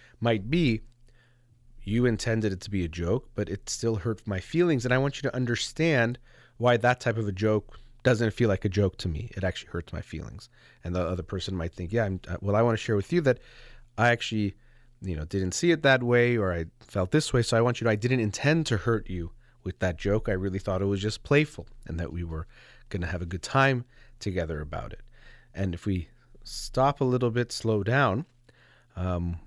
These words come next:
we actually can figure that out. But if we just get sucked into the argument, we might find ourselves yelling at each other.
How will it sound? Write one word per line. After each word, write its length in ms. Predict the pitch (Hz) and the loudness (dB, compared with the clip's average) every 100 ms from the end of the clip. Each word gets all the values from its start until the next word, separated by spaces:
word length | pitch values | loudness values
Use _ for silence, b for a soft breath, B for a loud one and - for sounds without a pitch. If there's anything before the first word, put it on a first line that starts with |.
| 98 | -2
we 120 | 104 | 0
actually 280 | 101 - 101 | 0 -4 -4
can 140 | 95 | -6
figure 500 | - - 127 117 113 | -8 0 0 2 0
that 240 | 101 98 | 2 2
out. 260 | 92 110 80 - | 2 0 -2 -6
But 120 | 92 | -8
if 140 | 90 | -6
we 80 | 98 | -4
just 280 | 95 - - - _ _ 110 | -4 -6 -10 -18 _ _ -12
get 200 | 113 117 | 0 0
sucked 320 | - 123 113 - | 2 0 0 -2
into 180 | 113 | -2
the 120 | 101 92 | -2 2
argument, 560 | 139 165 143 107 104 b b b b | 4 4 2 -2 -2 b b b b
we 60 | 107 | 0
might 160 | 104 92 | 0 2
find 200 | 107 107 | 0 2
ourselves 340 | 98 98 95 | 0 -2 0
yelling 300 | 117 143 131 | 2 2 2
at 60 | 101 | 0
each 240 | 95 - | -2 -6
other. 260 | 82 92 | -6 -6